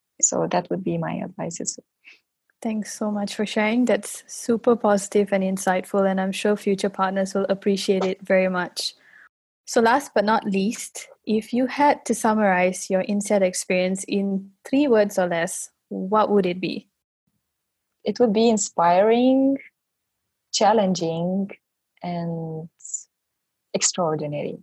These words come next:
Speaker 1: because it is extraordinary.
Speaker 2: Oh, very nice. That's fantastic. So I think we've come to the end of this episode. And Sonia, thanks, thank you so much for sharing everything. And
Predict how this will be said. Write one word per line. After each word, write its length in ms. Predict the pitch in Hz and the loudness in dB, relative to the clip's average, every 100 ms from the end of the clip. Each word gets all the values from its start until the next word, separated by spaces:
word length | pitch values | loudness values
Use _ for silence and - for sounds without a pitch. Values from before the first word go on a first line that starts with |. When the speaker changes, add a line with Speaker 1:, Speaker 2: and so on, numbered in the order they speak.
| - | -6
Speaker 1:
because 260 | 151 170 | -2 -2
it 180 | 175 - | -4 -4
is 300 | 170 165 - - | -4 -6 -8 -6
extraordinary. 1000 | 170 - - 151 151 156 151 - 170 - _ _ _ _ _ _ 311 | -4 -4 -2 -4 -4 -6 -6 -6 -6 -10 _ _ _ _ _ _ -10
Speaker 2:
Oh, 260 | 196 185 185 | -6 -6 0
very 240 | 202 196 | 0 2
nice. 320 | 190 180 190 | 0 -2 -4
That's 240 | - - - | -4 -4 -4
fantastic. 880 | 196 185 185 170 - 175 165 - - _ - - - - _ _ | -2 -2 -2 -8 -6 -4 -4 -8 -16 _ -20 -20 -20 -20 _ _
So 140 | - 220 | -2 2
I 100 | 220 | 4
think 240 | 262 262 | 4 6
we've 280 | 262 254 - | 6 4 2
come 240 | 214 208 | 0 2
to 100 | 214 | 2
the 140 | 208 - | 0 2
end 320 | 196 247 269 247 | 2 2 2 2
of 80 | 214 | 2
this 160 | 220 | 2
episode. 600 | 214 208 226 - 233 285 220 | 0 -2 -2 2 2 2 0
And 320 | 202 196 202 - | 0 -2 -4 -8
Sonia, 440 | - 214 208 214 208 - | -2 0 2 0 -2 -2
thanks, 440 | 214 214 - - - - - | 0 -2 -4 -10 -16 -10 -6
thank 220 | 208 226 | -4 -4
you 40 | |
so 220 | 208 208 | 0 2
much 260 | 208 202 - | 2 0 -2
for 200 | - 196 | 0 0
sharing 440 | - 196 190 190 - | 2 2 2 0 2
everything. 680 | 202 196 208 220 214 220 214 | 2 2 2 2 2 2 0
And 240 | 196 | -2